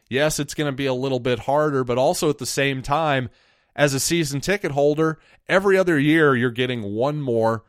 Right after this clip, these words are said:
premium, attractive conference game. Give me all the S E C games over,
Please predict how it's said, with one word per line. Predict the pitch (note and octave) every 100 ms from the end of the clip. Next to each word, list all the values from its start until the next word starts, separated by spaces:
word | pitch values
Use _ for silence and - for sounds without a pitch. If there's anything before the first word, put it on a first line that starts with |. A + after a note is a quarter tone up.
| _ _
premium, | - C3 C3 B2+ A#2+ A#2 - -
attractive | A2 - A#2 A2+ - A2+ G#2 - _ _
conference | - B2 A2 G2+ G#2 -
game. | A2+ G2 E2 - _ _ _ _
Give | C3+ E3+
me | F3+
all | E3 B2 D3+ E3+
the | D3 C3+
S | C3 -
E | B2+
C | - B2+
games | A#2 A2 G#2+ G#2 G#2 G2 - _ _
over, | A2 A#2 G#2+ A2 G#2+